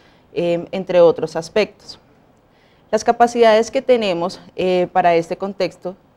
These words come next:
para crear, eh, para analizar todos estos datos, es la parte de compartir, uno de ellos,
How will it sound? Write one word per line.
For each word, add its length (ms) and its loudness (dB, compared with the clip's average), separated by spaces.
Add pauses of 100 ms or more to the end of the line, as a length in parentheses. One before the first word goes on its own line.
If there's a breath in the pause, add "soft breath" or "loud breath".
(200)
para 320 -2 (100)
crear, 420 2
eh, 260 -4
para 360 -2 (560)
analizar 520 -6
todos 200 -4
estos 260 -6
datos, 400 0 (260 soft breath)
es 120 -4
la 140 -2
parte 560 0
de 160 -8
compartir, 600 -4 (180)
uno 200 -8
de 220 -2
ellos, 280 -6